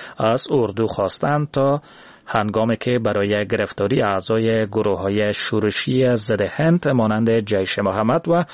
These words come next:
لشکر طیبه تلاش می‌شود، مداخله نکند. هند از دیر زمان اردوی پاکستان را متهم می‌کند که از این گروه‌ها حمایت می‌کند تا در منطقهٔ کشمیر تحت ادارهٔ هند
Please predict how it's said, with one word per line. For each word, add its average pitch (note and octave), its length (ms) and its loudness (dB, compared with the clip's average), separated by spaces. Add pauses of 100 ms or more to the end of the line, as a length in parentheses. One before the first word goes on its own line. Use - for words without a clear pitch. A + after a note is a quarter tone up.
(280)
لشکر A2 680 0
طیبه G#2 640 0
تلاش F#2+ 340 -2
می‌شود، G#2 480 0
مداخله G#2+ 600 0
نکند. G#2+ 560 0 (600)
هند C#3+ 320 0
از C3+ 240 0 (160)
دیر A#2+ 140 2
زمان A2+ 500 2
اردوی G#2+ 520 0
پاکستان A#2+ 480 -2
را D#3 80 2
متهم C3 400 0
می‌کند A#2+ 420 0
که A#2 140 0
از G#2 160 -2
این A2 140 2
گروه‌ها G#2 480 0
حمایت G#2+ 540 0
می‌کند E3+ 360 2
تا F#3 200 2 (400)
در D3 240 2 (160)
منطقهٔ A#2+ 760 0
کشمیر A2 640 -2
تحت G#2 360 -4
ادارهٔ G2+ 480 2
هند E3+ 340 0